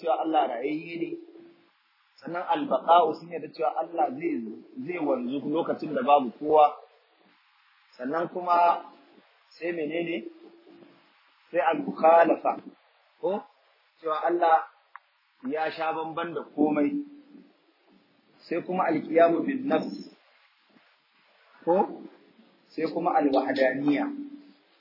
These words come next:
Wayannan su ne sifofin da ake kiransu da sifofi na Ubangiji na kansa, an-nafsiyya.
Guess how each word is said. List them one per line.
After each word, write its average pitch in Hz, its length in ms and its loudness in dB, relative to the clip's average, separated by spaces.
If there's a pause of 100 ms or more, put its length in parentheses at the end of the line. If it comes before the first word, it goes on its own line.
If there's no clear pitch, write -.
(200)
Wayannan 180 340 4
su 160 240 -10
ne 147 400 -8
sifofin 160 560 -2
da 147 340 6 (540)
ake 160 320 2
kiransu 151 360 0
da 120 80 -10
sifofi 156 800 -6 (480)
na 160 120 2
Ubangiji 147 680 2
na 127 100 -2
kansa, 117 500 0
an-nafsiyya. 120 640 0